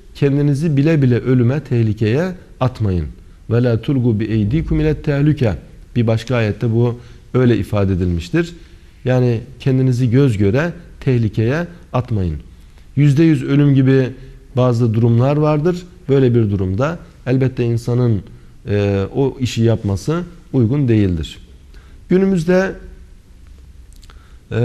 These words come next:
araba kullanırken de insanlar bazen çok delilikler yapabilmekte. Bakıyorsunuz özellikle bazı gençlerde hız merakı oluyor. Ve normalde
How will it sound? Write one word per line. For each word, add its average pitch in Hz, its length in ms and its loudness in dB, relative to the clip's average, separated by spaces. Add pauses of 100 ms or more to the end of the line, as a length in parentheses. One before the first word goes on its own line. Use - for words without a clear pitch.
(220)
araba 160 320 2
kullanırken 151 720 2
de 131 240 2 (400)
insanlar 139 540 0
bazen 135 380 2 (400)
çok 127 260 0
delilikler 120 560 2
yapabilmekte. 117 840 2 (760)
Bakıyorsunuz 127 720 -2 (140)
özellikle 120 420 0
bazı 131 280 2
gençlerde 98 720 -2 (180)
hız 156 200 0
merakı 139 440 0
oluyor. 95 480 -2 (1120)
Ve 123 300 2
normalde 131 680 2